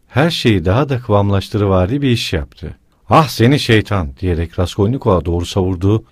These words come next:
eli hemen oracıkta, üzerinde boş bir çay bardağı bulunan yuvarlak küçük masaya çarptı. Sehpa da bardak da şangır şungur yere devrildi. Porfiri Petrovich neşeyle, "Mobilyaları ne kırıyorsunuz baylar?" diye bağırdı. "Hazineye zarardır bu."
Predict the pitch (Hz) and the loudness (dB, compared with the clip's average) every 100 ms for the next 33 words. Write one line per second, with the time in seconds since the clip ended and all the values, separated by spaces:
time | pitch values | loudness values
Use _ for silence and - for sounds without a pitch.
0 | _ 110 107 113 123 95 104 113 85 - | _ 0 2 2 0 0 0 -2 -4 -6
1 | 92 101 - _ _ 127 143 165 165 160 | -2 -2 -4 _ _ -4 0 2 2 2
2 | 120 147 - 123 - 110 120 98 80 76 | 2 -2 0 -4 0 0 2 0 -2 -4
3 | 71 78 78 98 120 _ - 143 151 147 | -6 -6 -2 -2 -4 _ 0 4 4 2
4 | 151 - 127 - 120 104 - 90 82 80 | -6 -6 -8 -6 -2 -2 2 0 0 -8
5 | 71 _ - 71 _ _ _ - 147 139 | -10 _ -12 -12 _ _ _ 0 0 2
6 | 170 147 95 76 90 104 131 123 123 - | 2 2 2 0 2 2 -2 -2 -4 0
7 | 113 131 143 - 104 82 104 87 78 71 | 0 0 -4 -4 -4 -2 -2 -2 -4 -6
8 | 67 71 69 - - - _ _ _ - | -8 -10 -14 -16 -20 -20 _ _ _ 2
9 | 156 170 208 165 113 98 - 110 - 98 | 4 4 2 0 2 0 2 0 0 -4
10 | - 135 101 107 - _ - 107 143 175 | 2 2 2 -2 -4 _ -2 0 2 6
11 | 185 190 175 180 180 170 139 - 107 98 | 6 6 4 4 4 4 4 2 0 2
12 | 120 123 95 - - 92 80 78 69 69 | 2 2 -2 -6 -6 -2 -2 -4 -8 -10
13 | 80 71 _ _ - 92 127 143 160 139 | -14 -18 _ _ -2 0 2 4 2 2
14 | 165 202 190 131 85 | 0 0 -2 -6 -6